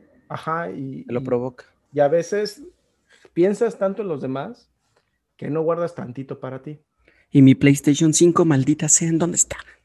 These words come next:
Speaker 1: <laughs> Está en tu aguinaldo que no existe, Jair.
Speaker 2: Maldita sea.
Speaker 1: <laughs> Y bueno,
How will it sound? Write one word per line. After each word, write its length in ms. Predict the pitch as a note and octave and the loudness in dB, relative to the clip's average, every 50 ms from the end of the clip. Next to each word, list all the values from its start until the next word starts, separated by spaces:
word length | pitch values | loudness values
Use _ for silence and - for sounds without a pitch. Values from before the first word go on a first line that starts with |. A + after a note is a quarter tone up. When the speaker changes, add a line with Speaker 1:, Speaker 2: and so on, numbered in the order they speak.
| _ _ _ - | _ _ _ -8
Speaker 1:
<laughs> 680 | G3 F#3 - - G3+ E3+ - - - - - - - - _ - - - _ _ _ - - _ _ - F3 G3 - G#3+ A3+ A3+ G#3+ G3 E3 - - | -8 -8 -4 -4 -6 -6 -6 -10 -14 -14 -14 -18 -18 -18 _ -20 -20 -20 _ _ _ -20 -20 _ _ -20 -18 -16 -16 -16 -14 -14 -12 -14 -14 -12 -12
Está 260 | D3 C#3 C#3+ - E3+ | -12 -12 -8 -6 -6
en 120 | E3 E3 D#3+ | -6 -2 2
tu 80 | F#3+ | 2
aguinaldo 480 | E3 D3+ C#3+ C#3+ C#3+ D3+ D#3 D#3 D3+ D3+ | 2 2 0 -4 -4 -4 -2 -2 -4 -4
que 100 | - C#3 | -4 -8
no 100 | C3 C3 | -10 -10
existe, 500 | B2+ - - B2+ B2 - - C3+ - _ _ _ - | -12 -12 -14 -16 -16 -16 -18 -20 -20 _ _ _ -14
Jair. 240 | - - - C#2+ - - _ _ _ _ _ _ _ _ _ _ | -12 -12 -12 -12 -14 -18 _ _ _ _ _ _ _ _ _ _
Speaker 2:
Maldita 360 | - A2+ G#2+ A#2 A#2+ - - - | -14 -14 -12 -12 -12 -14 -12 -14
sea. 200 | - - - - - - - - _ _ _ _ _ _ - _ | -14 -16 -16 -20 -20 -20 -20 -20 _ _ _ _ _ _ -4 _
Speaker 1:
<laughs> 560 | - A4 A4+ A4+ - G4 F#4 - - D4 - _ - _ - - E3+ F#3+ G#3 G#3+ A3 G#3 F#3 C#3+ - - | 8 8 8 10 8 2 2 2 -2 -14 -16 _ -20 _ -18 -16 -16 -14 -12 -12 -10 -10 -12 -12 -8 -4
Y 100 | D#3 D#3+ | -2 0
bueno, 440 | E3 F3+ E3+ D#3 C#3+ C3+ D3 C#3+ | 2 4 2 2 0 -4 -10 -12